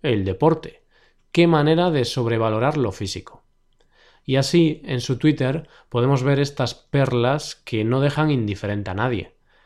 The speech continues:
Evidentemente, estos tweets son antiguos, de hace varios años, pero sorprende que hayan nombrado ministro de Cultura y Deporte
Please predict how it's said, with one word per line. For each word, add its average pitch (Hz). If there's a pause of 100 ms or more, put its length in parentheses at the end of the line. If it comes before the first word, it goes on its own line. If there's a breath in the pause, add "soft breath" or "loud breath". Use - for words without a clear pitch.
(160)
Evidentemente, 139
estos 131
tweets 151
son -
antiguos, 107 (300 soft breath)
de 104
hace 113
varios 113
años, 123 (640 soft breath)
pero 117
sorprende 147
que 143
hayan 139
nombrado 135
ministro 117
de 127
Cultura 131
y 101
Deporte 147